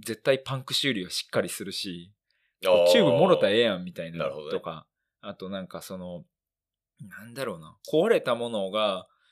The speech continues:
Speaker 1: 上手に直されへんのが嫌になって、挙句スリーディープリンター買って、スリーディープリンターで自分で自作して直すとか、<laughs> なんかよくわからへん境地になってる。
Speaker 2: よくわかんないですね。
Speaker 1: そう。とか。あと、まあ、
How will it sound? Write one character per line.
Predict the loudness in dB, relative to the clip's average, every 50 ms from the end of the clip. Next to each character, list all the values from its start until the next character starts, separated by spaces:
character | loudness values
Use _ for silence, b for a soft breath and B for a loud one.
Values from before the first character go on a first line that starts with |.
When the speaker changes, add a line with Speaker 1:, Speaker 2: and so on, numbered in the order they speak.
| _ _ _ -10
Speaker 1:
上 | -2 2 4 4 4 4
手 | 2 -2
に | -10 -10 -10 -6
直 | -2 0 2 2 2 0 -2
さ | -4 -2 -2 0
れ | 0 0 -2
へ | -4 -8
ん | -12 -12
の | -14 -12
が | -10 -10 -8
嫌 | -6 -4 -4 -4 -4
に | -4 -8
な | -10 -12
っ | -12 _
て、 | -12 -10 -8 -8 -10 -12 _ _ _ _ _ _ _ -6
挙 | -4 -2 0 0 -2 -2
句 | -4 -8
ス | -6 -6 -4 -4
リ | -4 -4 -4 -4
ー |
デ | -6 -6
ィ | -8
ー | -6 -6
プ | -4
リ | -4 -4
ン | -4 -2
タ | -2 -4
ー | -2 -4
買 | -8 -10
っ | -10 _
て、 | -14 -14
ス | -14 -10 -8
リ | -8 -8 -8
ー | -6
デ | -8
ィ | -8 -6
ー |
プ | -6 -6
リ | -6
ン | -2
タ | 0 0
ー | 0
で | 0
自 | -4 -8 -10 -12
分 | -10 -10 -10 -8 -4
で | 0 0 0
自 | -2 -2 -6
作 | -8 -8 -8 -8 -10 -10
し | -10 -8
て | -8
直 | -8 -6 -6 -6 -6
す | -8 -10
と | -12 -10
か、 | -8 -8 -10 -10 -10 -14 -18 -18 -18 -18
<laughs> | -18 -18 -18 -16 -14
な | -12 -10
ん |
か | -6 -4
よ | -2 -2 0
く | 2 2 2
わ | 4
か | 4 2
ら | 0
へ | 0 0
ん | 0
境 | 2
地 |
に | 2 2
な |
っ |
て |
る。 |
Speaker 2:
よ | 4
く | 4
わ | 2 0
か | 0
ん | -4
な | -8
い | -10
で | -12
す | -12 -14 -14
ね。 | -16 _ _
Speaker 1:
そ | -12 -10 -10 -10 -10 _ _ _ _ _ _ _ _ _ _ _ _ _ _ _ _ _ _
う。 | -20
と | -20
か。 | -18 -18 -18 -18 _ _ -6
あ | -6 -4
と、 | -4 -2
ま | 0 2 2 2 2 -2
あ、 | -6